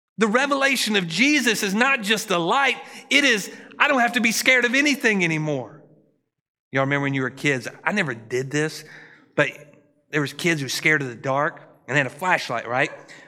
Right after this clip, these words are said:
But you could turn the flashlight on, but what else did you have to do to make yourself not scared? Put the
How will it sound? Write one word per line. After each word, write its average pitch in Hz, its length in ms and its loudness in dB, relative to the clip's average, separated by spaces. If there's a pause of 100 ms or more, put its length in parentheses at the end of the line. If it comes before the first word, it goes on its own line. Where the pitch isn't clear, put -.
(120)
But 156 180 2
you 202 80 2
could 208 120 -6
turn 247 200 2
the 233 80 0
flashlight 214 540 0
on, 170 100 -2
but 156 120 -2
what 185 160 0
else 214 160 -4
did 175 200 -2
you 185 80 0
have 175 220 0
to 175 80 -10
do 165 160 2
to 151 60 -2
make 151 240 0
yourself 147 400 -2 (260)
not 139 220 -2
scared? 113 400 -2 (1700)
Put 165 160 -6
the - 80 -20